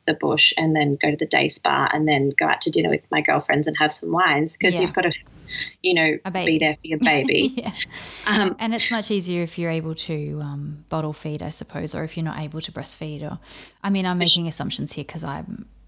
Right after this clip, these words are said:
Speaker 2: n-,
Speaker 1: Mm.
Speaker 2: haven't been in
Speaker 1: Look,
Speaker 2: that
Speaker 1: you've got your
Speaker 2: situation.
Speaker 1: own experience.
Speaker 2: Exactly, yeah.
Speaker 1: Yeah.
Speaker 2: 'Cause I'm sure some babies would probably still only want their mum anyway, no matter what. Um,
Speaker 1: Absolutely. And I'm,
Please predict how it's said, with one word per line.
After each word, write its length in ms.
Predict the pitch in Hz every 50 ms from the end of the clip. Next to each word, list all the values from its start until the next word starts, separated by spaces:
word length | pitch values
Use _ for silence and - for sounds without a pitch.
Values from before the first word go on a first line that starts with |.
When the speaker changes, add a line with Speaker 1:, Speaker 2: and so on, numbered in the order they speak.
| _ _ _ - -
Speaker 2:
n-, 180 | - - -
Speaker 1:
Mm. 240 | - 202 175 160 160 - -
Speaker 2:
haven't 260 | - 175 151 113 -
been 100 | 139 135
in 60 | 135
Speaker 1:
Look, 100 | 123 -
Speaker 2:
that 80 | - 202
Speaker 1:
you've 140 | 202 -
got 160 | - 233 - -
your 140 | 185 180
Speaker 2:
situation. 60 | 170 160
Speaker 1:
own 80 | 151
experience. 640 | 135 - - - - - - 143 139 143 151 151 - 190
Speaker 2:
Exactly, 420 | - - 151 - - - - - -
yeah. 140 | - - - - - - - - - - - - - - - _ -
Speaker 1:
Yeah. 360 | - - - - - - - - _
Speaker 2:
'Cause 140 | - 202 180
I'm 80 | 190 185
sure 240 | 170 - 196 175 160
some 220 | - - 165 156
babies 280 | 147 139 139 156 147 -
would 80 | 156 -
probably 340 | - - 156 151 143 151 165
still 300 | - - - 165 156 -
only 260 | - 147 151 151 147
want 160 | 147 - - 147
their 100 | 147 151
mum 220 | 151 147 151 160
anyway, 500 | 156 156 156 160 151 156 - - 156 - - -
no 60 | 165
matter 200 | 160 147 151 147
what. 320 | 151 151 151 151 - - - - - - - - _ _ -
Um, 360 | 156 151 143 156 175 185 - 254
Speaker 1:
Absolutely. 720 | - - - 285 262 220 190 190 214 - - 269 208 175
And 160 | - 202 202 208
I'm, 240 | 220 220 220 -